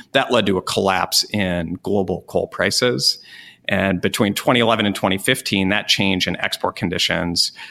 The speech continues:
was responsible for more than half of the decline in revenue, uh, for U S coal miners, and it was what pushed them over into bankruptcy. Now, coming into twenty seventeen,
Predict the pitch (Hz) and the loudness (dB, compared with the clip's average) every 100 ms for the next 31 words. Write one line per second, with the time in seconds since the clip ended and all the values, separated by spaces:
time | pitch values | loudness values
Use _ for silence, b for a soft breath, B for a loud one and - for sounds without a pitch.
0 | B - 98 87 92 - 92 - 90 - | B -2 -2 0 -2 0 -2 0 -4 -2
1 | 90 90 85 90 - 107 104 95 90 87 | 0 0 -2 -4 -2 -2 -2 -2 -2 -2
2 | - 87 85 85 82 - 104 87 87 87 | -2 -2 0 -2 -6 -6 -6 -2 -4 -4
3 | 87 82 90 - B B B 87 90 - | -8 -8 -12 -16 B B B 0 0 0
4 | 90 82 85 87 85 - - 87 80 82 | -2 -2 0 -2 -2 -4 -2 -4 -4 -6
5 | 82 85 - 85 82 - - - 101 - | -6 -6 -4 -4 -6 -6 -6 -4 -6 -4
6 | 85 82 82 82 120 123 - - - - | -4 -4 -6 -4 -2 -2 -2 -8 -6 -8
7 | _ _ B B B B B B 110 - | _ _ B B B B B B -4 2
8 | 160 127 110 107 104 98 - - 92 - | 2 4 2 0 0 2 2 0 0 -2
9 | - 92 90 90 95 | 0 2 2 2 -2